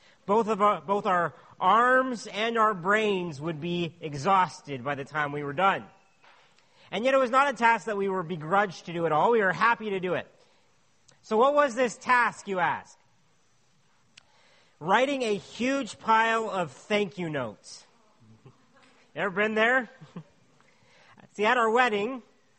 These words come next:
our friends and family had generously given us a huge pile of gifts. And so, in order to show gratitude to them, we sat down and wrote each one of them a little card, just a, a small token of appreciation, of thankfulness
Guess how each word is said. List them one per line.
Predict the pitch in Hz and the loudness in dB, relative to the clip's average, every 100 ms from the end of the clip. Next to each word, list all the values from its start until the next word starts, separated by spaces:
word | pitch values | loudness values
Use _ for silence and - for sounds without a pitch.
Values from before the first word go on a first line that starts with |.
| _ _ _ - | _ _ _ -2
our | 180 | 0
friends | 185 247 262 | 2 0 0
and | 233 185 | -2 -4
family | 233 233 220 202 | -2 0 -2 -2
had | 202 175 | -2 -4
generously | 143 196 240 254 240 - 220 | -4 -2 0 0 -2 -2 -6
given | 156 175 175 180 185 | -4 -4 -4 -4 -6
us | 160 160 175 | -6 -6 -6
a | |
huge | 156 190 233 185 | -8 -6 -8 -6
pile | - 202 196 190 | -2 0 0 -4
of | 156 | -8
gifts. | 151 160 123 - | -6 -6 -6 -14
And | 147 131 | -18 -10
so, | 180 170 160 - - | -4 -4 -4 -10 -12
in | 180 | -4
order | 208 247 | 0 0
to | 247 | 0
show | 202 240 214 | -2 -4 -4
gratitude | 160 190 220 233 - - 180 165 | -2 0 0 0 -6 -10 -10 -10
to | 139 156 | -8 -6
them, | 139 135 139 160 - - | -4 -4 -6 -12 -18 -20
we | 160 | -16
sat | 156 233 240 240 | -6 0 0 0
down | 220 220 | -4 -4
and | 196 | -4
wrote | 185 190 | -6 -6
each | 226 247 - | -8 -10 -8
one | 214 | -6
of | 208 | -4
them | 190 185 | -6 -6
a | |
little | 175 175 | -6 -8
card, | - - 220 170 117 | -6 0 2 2 -4
just | 135 185 | -10 -8
a, | 196 - - - | -6 -6 -10 -14
a | 175 190 | -8 -8
small | - - 220 247 254 240 | -8 -14 -6 -2 0 -2
token | 185 170 156 165 | -4 -4 -4 -8
of | 156 147 | -10 -12
appreciation, | - 185 - 175 156 147 | -12 -12 -10 -10 -10 -12
of | 127 | -10
thankfulness | 196 190 - 165 156 139 - | -8 -8 -8 -12 -8 -8 -10